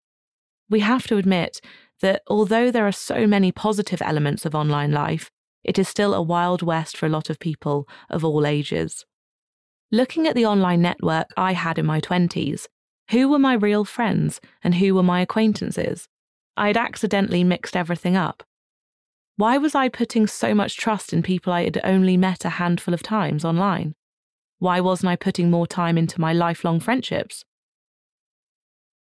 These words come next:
What would a perfect day look like for me without knowing what anyone else was up to? I would ask myself, "What songs do I actually want to listen to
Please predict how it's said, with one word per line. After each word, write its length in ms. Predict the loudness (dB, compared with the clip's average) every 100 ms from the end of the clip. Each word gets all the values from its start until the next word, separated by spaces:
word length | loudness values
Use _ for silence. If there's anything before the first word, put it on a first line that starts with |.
| _
What 200 | 0 2
would 100 | 0
a 40 |
perfect 520 | -2 0 0 0 -4 -2
day 220 | 2 4
look 320 | 4 2 -2
like 220 | -2 -4
for 140 | -4 -2
me 280 | 0 0 -4 -12 -12 -2
without 280 | 0 2
knowing 360 | 4 4 4 2
what 220 | 2 0
anyone 400 | 0 2 4 4
else 320 | 2 0 -2 -4
was 140 | -2
up 180 | -4 -6
to? 280 | -6 -6 -6 -12 _ _ _ _ _ _ -2
I 80 |
would 120 | 2 2
ask 320 | 0 -2 -4
myself, 600 | -2 -2 -2 -2 -4 -10 _ _ _ _ _
"What 180 | -4 -2
songs 380 | 0 2 2 2
do 80 | 0
I 80 | -2
actually 360 | -2 -6 -4
want 200 | -4 -4
to 60 | -4
listen 300 | -4 -2 -4
to 280 | -2 -2